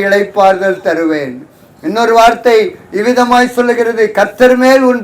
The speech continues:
பாரத்தை வைத்து விடு, அவர் உன்னை ஆதரிப்பார்.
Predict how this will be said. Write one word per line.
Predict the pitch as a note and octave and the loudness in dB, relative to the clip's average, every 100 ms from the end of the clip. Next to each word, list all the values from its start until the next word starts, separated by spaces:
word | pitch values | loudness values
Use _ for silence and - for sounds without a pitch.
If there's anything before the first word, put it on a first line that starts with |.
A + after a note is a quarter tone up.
| G#3 | 2
பாரத்தை | A#3 B3+ B3+ B3+ A#3 | 4 4 2 2 2
வைத்து | A3+ B3+ B3+ B3 | 2 0 -4 -4
விடு, | B3 C4+ B3+ B3+ - - F3 A3 | 0 0 -2 -6 -20 -8 0 2
அவர் | C4+ C#4+ C#4 | 4 4 4
உன்னை | C4 C4+ C#4 G#3+ - - - C#3+ E3+ | 2 2 2 2 -2 -8 -8 0 2
ஆதரிப்பார். | F#3+ F#3+ F3+ E3 E3 D#3 C3 | 2 2 -2 -4 -2 -4 -4